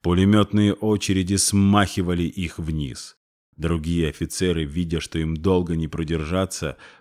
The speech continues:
пытались выскочить из дома крепости с тыльной стороны, примыкающей к Шпрее. Одни ломали ноги, других добивали свои же ребята Гиммлера, видя в них дезертиров.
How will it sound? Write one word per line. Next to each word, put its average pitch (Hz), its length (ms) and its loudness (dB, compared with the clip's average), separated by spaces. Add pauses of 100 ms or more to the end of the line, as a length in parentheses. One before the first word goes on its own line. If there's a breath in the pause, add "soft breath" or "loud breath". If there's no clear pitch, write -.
пытались 92 520 0
выскочить 87 640 -2
из 80 160 -2
дома 92 320 0
крепости 95 760 -2 (140 soft breath)
с - 160 -12
тыльной 107 420 4
стороны, 78 760 -4
примыкающей 78 840 -4
к - 80 -16
Шпрее. 73 720 -8 (520)
Одни 82 380 0
ломали 78 440 0
ноги, 73 580 -6 (300)
других 76 500 -4
добивали 76 520 -4
свои 69 440 -8
же 64 240 -10 (260 soft breath)
ребята 73 540 -4
Гиммлера, 69 680 -10 (340 soft breath)
видя 78 380 -2
в 67 60 -10
них 67 360 -10 (120)
дезертиров. 71 840 -10